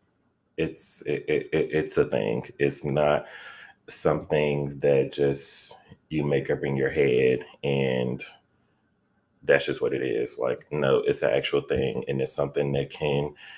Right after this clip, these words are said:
take you down a dangerous path if it's not taken care of properly.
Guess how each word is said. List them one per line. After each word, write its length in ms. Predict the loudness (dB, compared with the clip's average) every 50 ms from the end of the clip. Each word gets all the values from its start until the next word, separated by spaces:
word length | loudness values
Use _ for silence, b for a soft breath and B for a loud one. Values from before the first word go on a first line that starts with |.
| B B B B
take 260 | 2 2 2 2 2
you 60 | 0
down 340 | 2 2 2 4 2 2 2 0
a 40 | -2
dangerous 500 | 0 2 0 0 0 0 -2 -2 -2 -2
path 560 | -2 -2 0 0 2 0 0 0 -2 -6 -14 -8 -2
if 500 | 0 0 2 2 0 -2 -2 -6 -8 -10 -8
it's 220 | -6 -4 -4 -4 -2
not 260 | -2 -2 -2 -2 -2
taken 300 | -4 -6 -6 -6 -8 -10
care 280 | -8 -8 -6 -6 -4 -4 -4 -4
of 120 | -6 -6 -8
properly. 580 | -10 -10 -8 -8 -10 -8 -6 -4 -4 -4 -6